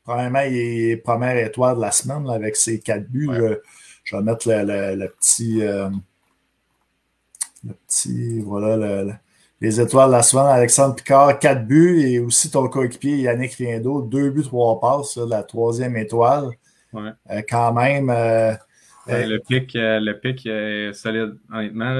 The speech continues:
Speaker 2: Euh, il est arrivé dans une forme, euh, je sais pas si, euh, sérieusement, la pandémie était incroyable pour lui. Euh, il est dans une forme incroyable, là. C'est, c'est, on dirait le pic, euh, des beaux jours, là, quand il était dans,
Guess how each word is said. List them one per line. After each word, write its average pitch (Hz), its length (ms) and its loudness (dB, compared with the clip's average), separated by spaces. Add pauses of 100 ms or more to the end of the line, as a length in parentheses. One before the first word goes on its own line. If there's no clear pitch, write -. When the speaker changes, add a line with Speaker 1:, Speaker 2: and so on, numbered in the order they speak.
(140)
Speaker 2:
Euh, 104 640 -4
il 104 100 0
est - 140 -2
arrivé 110 440 -2
dans 113 160 -4
une 104 180 -6
forme, 117 480 -4
euh, 101 420 -8 (200)
je 113 60 -20
sais - 140 -20
pas 123 140 -6
si, 104 580 -10
euh, 95 160 -8 (800)
sérieusement, 127 400 0
la 117 120 0
pandémie 120 320 0
était 113 160 0
incroyable 110 380 -2
pour 113 120 -2
lui. 117 400 -2
Euh, 98 280 -6 (200)
il 107 280 -6
est 104 60 -12
dans 107 220 -4
une 104 120 -4
forme 120 260 -2
incroyable, 107 680 -2
là. 104 60 -6
C'est, 98 220 -14
c'est, 98 200 -10
on 95 140 -14
dirait 104 160 -6
le 110 80 -4 (100)
pic, 120 260 -6
euh, 98 360 -4
des 98 140 -8
beaux 104 280 -6
jours, 113 220 -4
là, 113 100 -2
quand 107 140 -8
il 101 60 -6
était 101 120 -8
dans, 101 300 -8